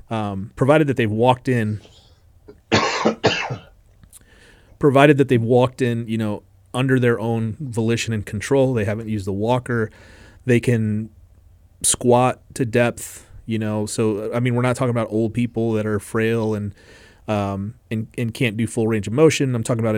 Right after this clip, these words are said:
an average normal person who can, uh, who can move and, and do the program, right? So,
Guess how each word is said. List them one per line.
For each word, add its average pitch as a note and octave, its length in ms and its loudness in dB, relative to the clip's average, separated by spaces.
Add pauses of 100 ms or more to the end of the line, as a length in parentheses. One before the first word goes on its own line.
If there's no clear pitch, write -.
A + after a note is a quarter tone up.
(120)
an D3+ 80 -8
average C3+ 440 2
normal A#2 300 0
person G2+ 400 -4
who A2 120 -4
can, G2+ 340 -6 (240)
uh, F#2 220 -6
who A#2+ 120 -4
can G#2 160 -4
move G2+ 320 -2
and, F2+ 200 -6 (120)
and G2+ 180 -4
do G2 120 -4
the F2+ 80 -8
program, E2 440 -10
right? F#2+ 220 -14
So, F#2 260 -8